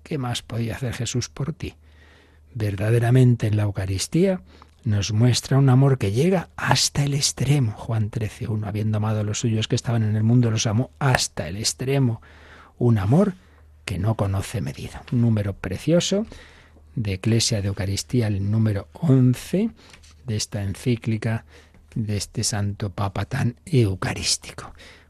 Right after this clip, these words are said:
Bueno, pues ahí nos quedamos dando gracias.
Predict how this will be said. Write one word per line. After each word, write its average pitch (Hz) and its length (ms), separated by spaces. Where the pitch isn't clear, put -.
Bueno, 139 320
pues - 600
ahí 156 520
nos 131 140
quedamos 123 480
dando 113 360
gracias. - 520